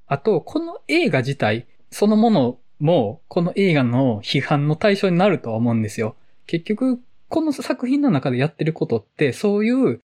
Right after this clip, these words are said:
えっと、難民と呼ばれるような人たちを、その作品として扱ってることって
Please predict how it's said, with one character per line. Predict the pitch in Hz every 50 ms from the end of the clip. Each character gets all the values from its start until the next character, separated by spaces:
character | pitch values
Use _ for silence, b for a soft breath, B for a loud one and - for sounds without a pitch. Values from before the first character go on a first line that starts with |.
| _ -
え | 131 120
っ | 120
と、 | - 117 127
難 | 143 185 226 233 233 240
民 | 240 247 247 240 247 247 - _ -
と | - 147
呼 | 143 151
ば | 156 160 165
れ | 160 170 175
る | 175 180
よ | 185 196 185
う | 147
な | 123
人 | - - - - -
た | - 117
ち | - - - - 120 110 110 113 - _ -
を、 | 196 220 185 120 107 - - _ _ _ _
そ | - - 151 151
の | 185 196 156 110 113 - _ _ _
作 | - - 196 - - 208
品 | 220 233 262
と | - 214
し | - - -
て | - 175 165 135 110 - - _ _ _
扱 | 151 160 - - - 180
っ | 175 175 _
て | 190 170
る | 170 170
こ | - 202
と | - - 120 -
っ | - _ _ _
て | - 160 143 117 101 104 -